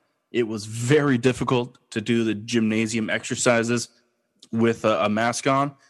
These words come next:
but we do what we can, right? It's for the people. It's also get the beach season, baby. So I was like, "This is the exact day. This is two weeks from my second vaccination." And to celebrate the occasion, I suffered.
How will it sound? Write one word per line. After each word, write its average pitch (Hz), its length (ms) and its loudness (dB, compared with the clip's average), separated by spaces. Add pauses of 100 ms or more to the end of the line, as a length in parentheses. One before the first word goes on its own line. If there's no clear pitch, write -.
(240)
but 107 320 -2 (640)
we 120 160 0
do 131 140 2
what 131 80 0
we 123 80 -2
can, 120 240 0
right? 120 260 0 (680)
It's - 80 -12
for 139 120 -2
the 131 60 0
people. 113 420 -2 (440)
It's 117 160 -4
also 311 260 0
get 220 280 0
the 254 60 -2
beach 131 440 -4
season, 104 300 -2
baby. 110 380 -4 (320)
So 107 360 -2 (440)
I 113 80 2
was 120 120 0
like, 120 260 0 (160)
"This 127 220 -2
is 127 140 0
the 123 100 0
exact 117 480 0
day. 143 240 2
This 135 240 -8
is 113 80 -12
two 135 280 0
weeks 135 500 -4 (640)
from 127 360 0
my 123 120 0
second 117 480 -2
vaccination." 117 760 -2 (340)
And 110 140 -4
to 104 60 -6
celebrate 127 440 2
the 131 60 -2
occasion, 127 540 0 (260)
I 117 60 -6
suffered. 101 460 -4